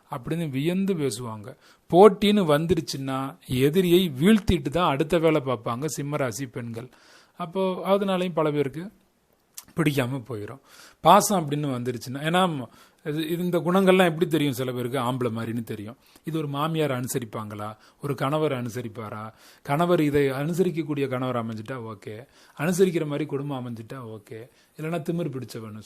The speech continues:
சொல்றதும், அகங்காரம் பிடிச்சவன்னு சொல்றதும், அடங்காப்பிடாரின்னு சொல்றதும், "அவளா, ஐயையோ, அந்த பேச்சு பேசுவான்னு" சொல்றதும் யாரு? சிம்மராசி பெண்ணை.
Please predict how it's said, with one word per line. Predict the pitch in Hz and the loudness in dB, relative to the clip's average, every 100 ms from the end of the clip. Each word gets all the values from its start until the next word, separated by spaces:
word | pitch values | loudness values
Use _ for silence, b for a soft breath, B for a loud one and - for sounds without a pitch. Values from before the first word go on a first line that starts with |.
| 127 | -16
சொல்றதும், | 135 147 147 147 | -16 -14 -12 -10
அகங்காரம் | 131 131 131 120 | -10 -6 -6 -6
பிடிச்சவன்னு | 107 98 113 101 131 | -10 -14 -18 -14 -14
சொல்றதும், | 139 151 143 | -12 -10 -10
அடங்காப்பிடாரின்னு | 123 131 127 110 104 110 110 107 131 | -10 -8 -10 -10 -14 -12 -14 -16 -16
சொல்றதும், | 127 147 160 b b b | -12 -12 -14 b b b
"அவளா, | 127 135 151 123 | -12 -6 -6 -6
ஐயையோ, | 107 143 160 156 135 | -10 -8 -6 -2 -4
அந்த | 101 135 | -4 -6
பேச்சு | 156 165 143 127 | -6 -6 -8 -12
பேசுவான்னு" | 131 - 123 107 107 127 | -12 -12 -14 -14 -16 -16
சொல்றதும் | 123 139 139 | -12 -12 -10
யாரு? | 123 123 - | -10 -10 -10
சிம்மராசி | 139 135 117 - 117 | -8 -8 -8 -10 -18
பெண்ணை. | 120 107 | -16 -18